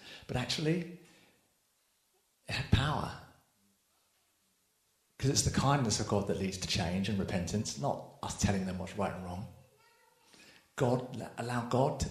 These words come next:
to disciple us and shape us. We don't need to tell each other, not really.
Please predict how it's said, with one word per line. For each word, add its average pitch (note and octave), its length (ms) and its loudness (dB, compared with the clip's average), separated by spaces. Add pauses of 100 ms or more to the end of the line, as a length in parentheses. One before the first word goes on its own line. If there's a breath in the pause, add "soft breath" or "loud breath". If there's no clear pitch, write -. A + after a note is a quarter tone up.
to G#2+ 100 -4
disciple E2 420 -2
us D#2+ 240 -4
and G#2+ 80 -8
shape E2+ 300 -4
us. - 280 -8 (460 loud breath)
We C#3 80 2
don't A2+ 160 2
need C3 180 0
to - 100 0
tell E2+ 240 -2
each - 160 -6
other, F#2 240 -2 (400)
not A2+ 200 -2
really. F#2+ 400 -6